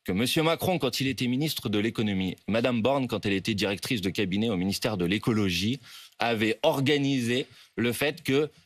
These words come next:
les, euh, concessions, euh, les sociétés autoroutières puissent faire des profits, euh, gigantesques et, et, et extraordinaires, que leur rentabilité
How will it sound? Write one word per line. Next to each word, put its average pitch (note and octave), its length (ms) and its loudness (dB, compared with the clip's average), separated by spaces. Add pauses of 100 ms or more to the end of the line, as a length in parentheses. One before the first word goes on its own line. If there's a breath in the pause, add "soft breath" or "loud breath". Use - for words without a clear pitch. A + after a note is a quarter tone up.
les, A2 280 0
euh, F#2+ 160 0
concessions, C3+ 680 -2
euh, G2+ 140 0
les G2 80 -2
sociétés C3 500 -2
autoroutières B2+ 680 -2
puissent - 200 -4
faire C#3 260 -2 (220 loud breath)
des A#2+ 160 0
profits, B2 420 0
euh, G2 120 2
gigantesques G#2+ 640 -2
et, F2+ 120 2
et, G2 360 0
et A2 80 2
extraordinaires, G2+ 640 0
que - 100 0
leur B2 200 2
rentabilité C3+ 840 0